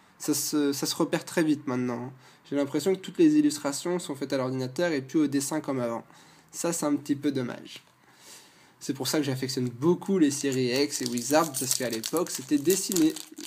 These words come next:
Et là, j'ai l'impression que c'est surtout fait par ordinateur. Après, je peux me tromper, hein, je ne connais pas non plus plus que ça en dessin. Mais bon. Allez, on enchaîne avec le troisième booster. Ça fait plaisir. Déjà une ex.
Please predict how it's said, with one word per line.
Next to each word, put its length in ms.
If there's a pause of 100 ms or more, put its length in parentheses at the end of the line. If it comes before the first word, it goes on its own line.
Et 60
là, 520
j'ai 140
l'impression 540
que 60
c'est 120
surtout 580
fait 280
par 180
ordinateur. 500 (500)
Après, 140
je 60
peux 100
me 60
tromper, 380
hein, 60 (100)
je 60
ne 40
connais 240
pas 160
non 140
plus 160
plus 240
que 120
ça 140
en 100
dessin. 300 (840)
Mais 240
bon. 140 (840)
Allez, 280 (460)
on 140
enchaîne 360 (140)
avec 280
le 120
troisième 500
booster. 320 (120)
Ça 220
fait 280
plaisir. 500 (120)
Déjà 400
une 200
ex. 380